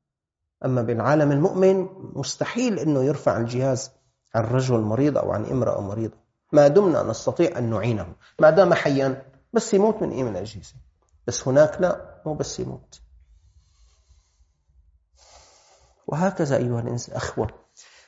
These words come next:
ما في أخلاق، لا تصدق بوجود الأخلاق من دون الإيمان، لا تصدق. مدير بنك في بريطانيا انطفت الكهرباء دقيقتين، خلال دقيقتين سرق البنك.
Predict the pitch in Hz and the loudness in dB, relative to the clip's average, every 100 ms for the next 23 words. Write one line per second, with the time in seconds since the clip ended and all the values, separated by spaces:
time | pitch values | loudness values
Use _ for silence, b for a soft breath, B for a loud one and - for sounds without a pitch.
0 | _ 175 196 254 277 - 240 190 180 - | _ 2 6 8 8 6 4 6 2 4
1 | 202 208 208 214 262 269 220 - 233 190 | 6 6 6 6 6 6 4 4 4 6
2 | 165 143 139 139 170 143 127 - 147 135 | 4 4 2 6 4 4 -2 0 0 0
3 | 107 104 123 107 107 107 98 85 98 _ | -4 -2 -2 -2 -4 -6 -6 -8 -14 _
4 | _ _ _ _ _ _ _ _ _ _ | _ _ _ _ _ _ _ _ _ _
5 | - 139 185 - 127 123 95 92 - - | -14 -2 0 0 -4 -6 -6 -10 -14 -20
6 | _ _ _ _ _ _ 147 151 160 262 | _ _ _ _ _ _ 6 6 8 8
7 | 214 160 233 180 - 147 135 131 127 131 | 8 6 4 2 4 4 4 2 2 2
8 | 120 117 123 143 143 _ - 170 - 233 | 2 0 -2 -4 -12 _ 0 2 4 6
9 | 202 180 156 - 190 196 202 202 214 - | 6 4 2 4 4 6 6 6 4 -2
10 | - 156 - 175 165 147 156 117 104 - | -4 -4 2 2 2 0 2 0 -2 -10
11 | _ _ _ - 190 190 160 151 - 156 | _ _ _ 4 6 8 6 4 2 0
12 | - 110 101 101 98 104 - | 0 0 0 -4 -8 -10 -16